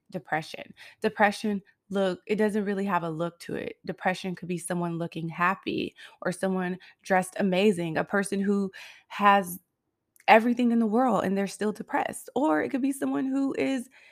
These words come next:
living in a situation where they don't know how to get out of, broke, hurt, h-, everything. And it's like, "I'm going through it." But I want you guys to know, especially today, that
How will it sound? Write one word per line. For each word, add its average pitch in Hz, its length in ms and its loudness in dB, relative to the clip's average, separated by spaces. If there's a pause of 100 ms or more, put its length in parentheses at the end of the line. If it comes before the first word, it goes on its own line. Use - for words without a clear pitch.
(300)
living 254 540 2
in 226 140 -2
a 220 60 0
situation 233 680 0
where 208 120 0
they 202 160 -2
don't 196 280 -2
know 214 100 -2
how 208 120 0
to 196 100 -2
get 185 160 -4
out 196 220 0
of, 208 260 -4 (720)
broke, 208 600 2 (220)
hurt, 220 500 2 (220)
h-, - 260 -6
everything. 226 680 0
And 202 260 0
it's 208 200 -4
like, 190 340 0 (320)
"I'm 214 180 2
going 240 300 2
through 165 220 -4
it." - 140 -6 (100)
But 220 320 6 (600)
I 214 100 6
want 226 280 0
you 254 120 -2
guys 220 360 4
to 214 100 -2
know, 190 440 2
especially 214 640 -2
today, 185 480 -2
that 156 380 -2